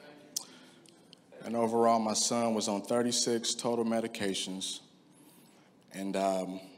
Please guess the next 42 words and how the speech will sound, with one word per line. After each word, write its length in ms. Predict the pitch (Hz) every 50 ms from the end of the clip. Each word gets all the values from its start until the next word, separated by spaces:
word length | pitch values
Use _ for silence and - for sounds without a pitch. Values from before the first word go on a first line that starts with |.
| - - -
one 140 | 110 113
of 80 | 113 104
the 80 | 104 95
hardest 400 | - 117 120 113 107 101 - -
things 200 | 120 113 107 104
to 100 | - 90
see 260 | - - - 120 120
is 160 | 113 101 -
when 140 | 104 104 104
they 260 | 101 101 101 98 95 - - - - - - - - - - - - - - - - - _
tried 480 | - - - 110 110 110 110 113 110 -
to 280 | - - 117 107 107 107
take 260 | - - 110 104 104 -
him 180 | 110 101 104
off 180 | 104 98 98 -
some 240 | - - 110 107 101
of 60 | 95
the 60 | 98
medications, 840 | 98 101 101 98 98 98 - 107 104 113 113 - - 104 98 98 -
he 120 | - 110 107
was 160 | 104 101 -
having, 440 | 104 101 101 101 95 95 98 98 92
uh, 260 | 90 90 90 90 82 82
withdrawal 520 | 95 101 98 - - - 98 101 98 85 85
so 200 | - - 85 85
bad. 640 | 87 80 90 98 107 101 98 95 85 82 - - - - - - - - - - - - - - - - - - - - - - - - -
And, 280 | - 90 90 90 87 92
uh, 20 |
I, 320 | 92 92 90 95 104 104 95 - - - - -
you 120 | 117 135
know, 240 | 123 123 123 131 131
it, 180 | 87 92 - -
it, 140 | 104 95 - - - - - - - - - - - - - - -
as 140 | 110 107
a 60 | 107 95
father, 460 | - - 110 117 120 123 117 123 113
as 120 | 101 98
a 40 | 98
parent, 340 | - - 117 110 113 107 110
it's 120 | 104 -
just 200 | 104 95 - -
tough. 500 | - - 117 113 104 - - - - -